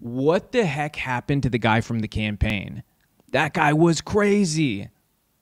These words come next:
Now, not only is he saying this, he called all the people at Harvard pinkos, which is a term for communists, okay? I don't know what happened, but I do think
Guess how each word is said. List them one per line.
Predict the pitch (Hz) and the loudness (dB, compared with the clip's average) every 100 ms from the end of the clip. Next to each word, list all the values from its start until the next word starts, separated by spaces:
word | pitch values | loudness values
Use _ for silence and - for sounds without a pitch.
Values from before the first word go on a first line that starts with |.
| _ _ - | _ _ -4
Now, | 139 147 175 190 | 4 6 10 10
not | 170 160 | 10 8
only | 160 170 170 139 120 120 127 _ _ | 8 6 6 6 4 2 0 _ _
is | 147 | 0
he | 160 160 | 2 2
saying | - 151 139 | 4 4 6
this, | 160 165 - - - - | 4 2 0 -12 -20 -6
he | - | -2
called | 196 - 220 220 | 0 2 4 4
all | 196 190 | 4 2
the | 170 | 0
people | - 165 175 165 | -2 -2 0 2
at | 120 | 2
Harvard | - 156 156 135 107 | 4 4 6 2 2
pinkos, | - 180 - 87 - - - - - _ _ _ - | 4 4 2 -2 -2 -8 -8 -10 -12 _ _ _ 0
which | 147 | 4
is | 165 147 143 | 4 2 2
a | 147 | -2
term | - 160 151 | 0 0 0
for | 175 | -2
communists, | - 156 151 117 80 - - - - _ _ - | 0 2 2 2 -2 -8 -8 -10 -14 _ _ -8
okay? | - 143 147 151 - - - - | 0 2 2 0 -10 -20 -20 -4
I | - | 4
don't | 202 | 6
know | 190 | 8
what | 147 | 6
happened, | 117 123 143 185 202 196 - - _ | 2 0 2 2 0 -2 -8 -20 _
but | 143 | 2
I | 139 | 2
do | 123 170 214 | 2 2 4
think | - 175 139 - - | 4 4 2 2 -10